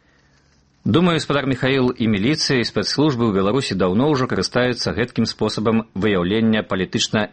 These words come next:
недобранадзейных грамадзянаў, які вы прапануеце. Іншая справа, што вынікам гэтых адмысловых метадаў становяцца затрыманні ды арышты галоўным чынам нацыянальна арыентаваных актывістаў, якія належаць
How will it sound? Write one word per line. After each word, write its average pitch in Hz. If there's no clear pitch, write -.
недобранадзейных 101
грамадзянаў, 101
які 107
вы 117
прапануеце. 87
Іншая 175
справа, 147
што -
вынікам 131
гэтых 117
адмысловых 110
метадаў 131
становяцца 117
затрыманні 110
ды 90
арышты 117
галоўным 131
чынам 127
нацыянальна 127
арыентаваных 113
актывістаў, 127
якія 92
належаць 110